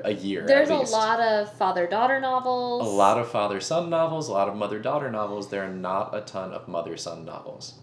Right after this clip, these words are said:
Speaker 2: Maybe that, mm, I have thoughts. Interesting.
Speaker 1: I do
Speaker 2: Okay.
Speaker 1: t-, I do too, and I think it's Freud's fault because he made us think that every mother-son relationship must be gross.
Speaker 2: Right.
Speaker 1: And it's not.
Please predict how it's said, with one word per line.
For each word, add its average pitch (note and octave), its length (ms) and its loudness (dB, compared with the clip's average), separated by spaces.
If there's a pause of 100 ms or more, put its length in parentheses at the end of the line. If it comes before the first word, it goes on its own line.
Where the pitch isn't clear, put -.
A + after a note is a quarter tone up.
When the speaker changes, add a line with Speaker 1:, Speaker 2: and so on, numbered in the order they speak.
(160)
Speaker 2:
Maybe A3+ 200 -12
that, G3+ 180 -16 (380)
mm, F#3 300 -8
I F3+ 60 -10
have F#3 120 -10
thoughts. - 500 -16 (600)
Interesting. F#3 500 -12
Speaker 1:
I G#3 140 4
do C#4 80 2
Speaker 2:
Okay. G#3 100 2
Speaker 1:
t-, - 160 -8
I B2+ 100 -4
do A#2 160 -2
too, F2 300 -6
and F#2 120 -6
I F#2+ 40 -4
think G2 200 -8
it's G2+ 120 -8
Freud's F#2 320 -8
fault E2+ 320 -4
because F#2 240 -8
he F#2 80 -8
made F#2 240 -6
us F2 140 -8
think F#2 240 -12
that F2+ 120 -6
every F2+ 260 -4
mother-son F2 420 -10
relationship F2 500 -8
must F2+ 260 -10
be - 80 -12
gross. - 480 -12
Speaker 2:
Right. F3 300 -6 (440)
Speaker 1:
And F#2 100 -8
it's - 120 -12
not. B2 480 4